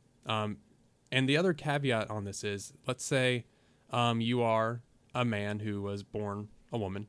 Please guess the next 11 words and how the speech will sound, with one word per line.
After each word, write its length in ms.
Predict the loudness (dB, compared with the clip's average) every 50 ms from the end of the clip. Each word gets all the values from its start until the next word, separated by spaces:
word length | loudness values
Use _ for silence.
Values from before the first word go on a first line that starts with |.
| -12 -12
so 140 | -4 -4
you're 240 | -2 -2 -2 -2 -4
a 60 | -6
biological 640 | -6 -6 -4 -2 -2 0 -2 -4 -4 -6 -8 -8 -8 -6
woman 180 | -6 -8 -6
who's 200 | -6 -8 -8 -6
now 160 | -8 -6 -6
a 20 | -6
man, 200 | -6 -6 -8 -10 -12 -18 -20 -20 -20 -20 -20 -20 _ _ _ -2
um, 420 | 0 2 2 4 2 2 0 -2 -4
and, 240 | -2 -2 -2 -2 -4